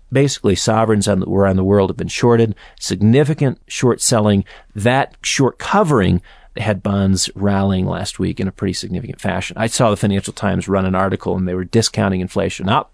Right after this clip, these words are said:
the scare about inflation is over. The bond market is fine. <laughs> It's like, wait, wait, wait, wait. Wait a minute. Eh, the dynamic was a huge, a massive short position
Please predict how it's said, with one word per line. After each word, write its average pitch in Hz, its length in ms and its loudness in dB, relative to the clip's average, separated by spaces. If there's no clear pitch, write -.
the 101 120 -4
scare 107 380 2
about 101 220 0
inflation 98 480 -2
is 90 160 -4
over. 117 300 4
The 98 120 -2
bond 98 300 0
market 95 340 -2
is 85 120 -8
fine. 127 540 2
<laughs> - 40 -18
It's - 200 -2
like, 120 160 2
wait, 165 140 4
wait, 151 140 4
wait, 117 160 4
wait. 98 180 0
Wait 147 160 4
a 135 60 4
minute. 104 220 -2
Eh, 147 180 0
the 135 200 2
dynamic 143 680 4
was 107 480 4
a 131 120 4
huge, 120 800 4
a 127 100 4
massive 135 760 2
short - 400 2
position 101 640 -2